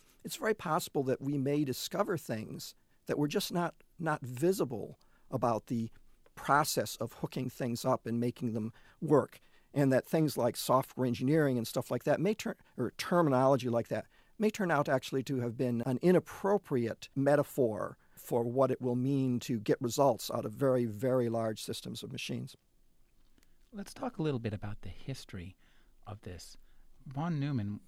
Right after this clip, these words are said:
Speaker 2: was one of the first people to come up with this concept. Could you explain who he was and what his importance is in, with respect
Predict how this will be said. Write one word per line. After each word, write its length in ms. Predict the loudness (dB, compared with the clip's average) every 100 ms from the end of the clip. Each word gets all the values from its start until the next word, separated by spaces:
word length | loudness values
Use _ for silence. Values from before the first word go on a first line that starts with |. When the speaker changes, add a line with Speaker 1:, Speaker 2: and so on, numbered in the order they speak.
| -16
Speaker 2:
was 240 | -12 -12 -8
one 120 | -8
of 80 | -8
the 60 |
first 280 | -10 -10 -8
people 260 | -8 -10 -10
to 100 | -14
come 200 | -8 -8
up 120 | -8 -14
with 160 | -18
this 140 | -18 -18
concept. 640 | -14 -14 -14 -18 -20 -20 -20 -20 -20 _ -16
Could 160 | -10
you 80 | -10
explain 460 | -10 -8 -6 -4 -6 -6
who 140 | -4
he 240 | -4 -2 -4
was 420 | -4 -6 -8 -12 -16
and 280 | -14 -12 -12 -16 -20 -16
what 160 | -8 -6
his 160 | -6 -8
importance 600 | -12 -8 -10 -8 -12 -14
is 380 | -12 -10 -10 -14 -12
in, 220 | -10 -10 -10
with 220 | -14 -12
respect 480 | -12 -10 -12 -12